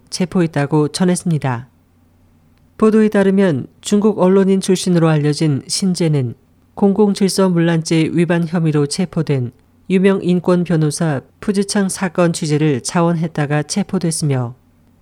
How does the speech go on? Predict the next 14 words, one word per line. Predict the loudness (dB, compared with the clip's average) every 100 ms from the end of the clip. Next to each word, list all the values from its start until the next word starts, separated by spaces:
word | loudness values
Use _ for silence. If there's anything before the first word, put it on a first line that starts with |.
| -2
이에 | 0 4
대해 | 2 2
주중 | -2 0 0 2
외신 | 0 0 -2
기자 | 0 0 -2
클럽은 | 0 -2 0 -2 -4 -8 _ _
중국 | -2 0 0
정부에 | 0 0 0 0 0 -2 -10 _ _ _ _ -10
신젠을 | -4 2 2 2 0
체포한 | -2 -2 0 0 -2 -2
명백한 | -2 0 -2 -2 -2
증거를 | 0 0 0 2 0
제시할 | 0 -2 0 -2
것과 | -2 -4 -4 -4 -4